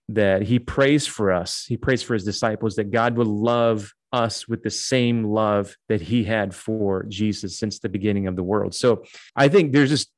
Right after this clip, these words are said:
different layers and it hits at different times. And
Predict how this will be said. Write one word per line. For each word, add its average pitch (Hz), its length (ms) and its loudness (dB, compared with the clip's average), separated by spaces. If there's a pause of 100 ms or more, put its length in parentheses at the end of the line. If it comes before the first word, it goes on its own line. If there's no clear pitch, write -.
different 147 400 2
layers 127 520 2
and 113 100 0
it 107 60 0
hits 147 280 0
at 120 140 0
different 123 320 -4
times. 113 560 -4
And 95 240 -2